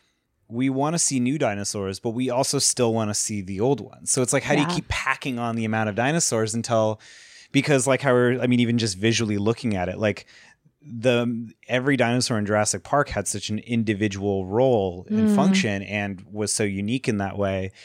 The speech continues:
Speaker 1: But then, you know, starting with The Lost World, and as we'll see as we go on, like, there are just scenes where now it's just like, here's a collection of dinosaurs for texture. And it's not so much about
Speaker 2: Yes.
Speaker 1: each one's individual function.
Speaker 2: Oh, that's such a good point.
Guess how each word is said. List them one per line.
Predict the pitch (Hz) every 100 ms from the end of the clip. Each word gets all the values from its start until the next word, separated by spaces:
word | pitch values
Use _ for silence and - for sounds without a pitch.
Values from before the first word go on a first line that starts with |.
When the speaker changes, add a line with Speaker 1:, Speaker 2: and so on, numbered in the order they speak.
| - - -
Speaker 1:
But | 127 127
then, | 123 117 117 110 -
you | 117
know, | 107 101
starting | - 117 113
with | 110
The | 107
Lost | 101 - -
World, | 165 131
and | 110
as | 107 101
we'll | 98
see | - 110 104
as | 98 98
we | 98
go | 98 120
on, | 180 131
like, | 107 - - - _ _ _ 127
there | 156 170
are |
just | 151 151 -
scenes | 135 131 113
where | 113
now | 110 120 117
it's | -
just | 113 -
like, | 101
here's | - 139 139 139
a |
collection | - 120 117 - 113
of | 101
dinosaurs | 104 101 - 98 -
for | -
texture. | - - 104 - - - -
And | 113
it's | 214 -
not | 196
so | 190
much | 165 -
about | 202 107 98
Speaker 2:
Yes. | 110
Speaker 1:
each | -
one's | 110 101 101
individual | 104 98 95 95
function. | 98 131 139 - 101 92 95 - - -
Speaker 2:
Oh, | 233 220
that's | 208
such | - 254 294
a |
good | 320 226
point. | - - 294 339 190 180